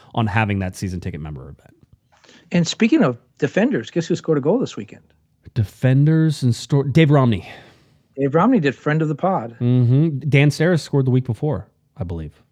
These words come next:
Speaker 1: So
Speaker 2: Wow,
Speaker 1: yeah,
Speaker 2: it's,
Speaker 1: it's
Speaker 2: it's,
Speaker 1: just
Speaker 2: it's
Speaker 1: raining
Speaker 2: trend.
Speaker 1: goals. It's raining goals, um, for all those. So, um,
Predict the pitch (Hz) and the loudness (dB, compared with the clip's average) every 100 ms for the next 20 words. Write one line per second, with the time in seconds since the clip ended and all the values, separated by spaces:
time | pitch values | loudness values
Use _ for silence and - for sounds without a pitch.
0 | _ _ - 92 78 - 139 165 113 110 | _ _ -8 -6 -6 -8 -8 -6 -8 -8
1 | 90 - - 107 - - 98 104 107 107 | -10 -10 -8 -8 -6 -6 -6 -2 0 2
2 | 101 90 82 - - _ - 101 98 92 | 2 0 -4 -10 -20 _ -10 -4 -4 -4
3 | 87 80 73 - - 87 82 78 85 78 | -6 -10 -14 -20 -16 -12 -12 -12 -12 -12
4 | 69 - - 117 92 - - - - - | -14 -18 -10 -6 -6 -8 -20 -20 -20 -20
5 | - - 110 101 98 | -10 -2 -2 0 -4